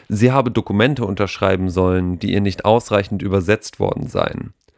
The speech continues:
Der Kontakt zu ihrer Familie und ihren AnwältInnen sei über lange Zeit eingeschränkt beziehungsweise teils unmöglich gewesen. Mittlerweile hat die U-S-amerikanische Regierung Brittney Griner als zu Unrecht inhaftiert eingestuft.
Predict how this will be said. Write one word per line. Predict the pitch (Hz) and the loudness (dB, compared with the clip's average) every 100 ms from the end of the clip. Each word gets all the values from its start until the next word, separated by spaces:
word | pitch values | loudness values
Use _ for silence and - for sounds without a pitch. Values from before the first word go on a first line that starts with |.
| _ _ - | _ _ -2
Der | 110 | 0
Kontakt | - 110 131 - - | 2 0 0 -4 -2
zu | 98 | 0
ihrer | 98 | 0
Familie | - 95 104 120 110 98 | 0 0 2 0 0 0
und | 95 | -2
ihren | 95 92 | -2 -2
AnwältInnen | 92 113 110 98 - 98 95 95 - | 0 0 2 0 0 0 0 -2 -4
sei | 90 98 101 | -4 0 0
über | 98 98 | 0 0
lange | 95 110 117 | 0 0 -2
Zeit | - 101 98 - | -4 -4 -4 -2
eingeschränkt | 104 110 98 - 90 90 - | -2 -2 -6 -4 -2 -2 -4
beziehungsweise | 85 - 98 87 95 92 | -10 0 0 0 0 -2
teils | - 101 101 - - | -2 0 0 -2 0
unmöglich | 104 107 101 101 - - | 2 2 0 -2 -8 -10
gewesen. | - - - - - - _ _ - | -6 -6 -6 -8 -12 -12 _ _ -2
Mittlerweile | 113 131 120 123 143 151 | 0 2 0 0 0 -2
hat | 131 | -2
die | 117 | -2
U-S-amerikanische | 107 98 - 104 95 95 95 90 90 - 87 | 0 -2 -2 -2 -2 -4 -4 -4 -4 -4 -4
Regierung | 87 92 95 92 90 | -2 0 0 0 0
Brittney | 104 - 95 | 0 0 -4
Griner | 90 95 90 92 90 | -2 -2 0 -2 -2
als | 92 - - | -4 -6 -8
zu | - | -4
Unrecht | - 107 98 95 - | 0 0 0 -2 -2
inhaftiert | 95 95 - - 95 90 - | -4 -2 -6 -2 -2 -2 -4
eingestuft. | 90 90 - - 87 - - | -6 -6 -8 -6 -6 -8 -18